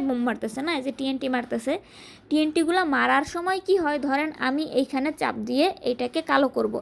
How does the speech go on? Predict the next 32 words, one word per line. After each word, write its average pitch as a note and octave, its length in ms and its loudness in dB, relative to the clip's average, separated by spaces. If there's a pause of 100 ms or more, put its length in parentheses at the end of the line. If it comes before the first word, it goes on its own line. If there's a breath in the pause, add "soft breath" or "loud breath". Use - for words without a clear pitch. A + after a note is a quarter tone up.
(120)
এই C4 120 6
দেখেন B3 200 -2 (500 loud breath)
সেকেন্ডে E4+ 400 0
সেকেন্ডে E4 280 -2
বোম B3+ 180 2
মারলো C#4+ 260 0
না? B4 60 -4 (680 loud breath)
এইটা D#4 160 4 (100)
কিন্তু G#4+ 220 0
এখন F#4+ 200 -2
already C#4+ 240 2 (100)
চলে G#4 300 6
গেছে। C4 280 -2
এখন D4+ 220 -6
যদি E4 160 -2
আমি F4 140 -2
এখানে F4 180 -4 (100)
ক্লিকও D4+ 300 2 (100)
করি, F4 200 6 (420 loud breath)
তাহলে D4+ 320 4 (140)
এগারো C#4 200 0 (100)
যদি F4 140 2 (120)
শো C#4+ 140 4 (240)
করে, E4+ 180 4 (120)
সেই D4 160 2 (160)
এগারো C4+ 300 -4
আমার F4 160 -2 (420 loud breath)
পয়েন্টে C#4+ 440 2
কিন্তু E4+ 180 2 (120)
অ্যাড B3+ 280 2
হবে A3+ 240 -2
না। - 60 -6